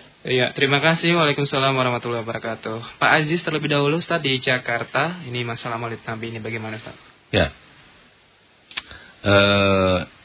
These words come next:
Speaker 2: memang tidak bisa dipungkiri, ya, bahwa tradisi-tradisi ritual seperti itu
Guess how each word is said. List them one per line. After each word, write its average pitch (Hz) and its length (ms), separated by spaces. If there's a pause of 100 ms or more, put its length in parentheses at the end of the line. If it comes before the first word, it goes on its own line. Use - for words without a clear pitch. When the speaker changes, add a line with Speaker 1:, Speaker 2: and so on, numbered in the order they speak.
(240)
Speaker 2:
memang 104 880
tidak 76 320
bisa 76 240
dipungkiri, 78 800
ya, 69 160
bahwa 64 640 (720)
tradisi-tradisi 80 1200
ritual 78 560
seperti 73 720
itu 92 280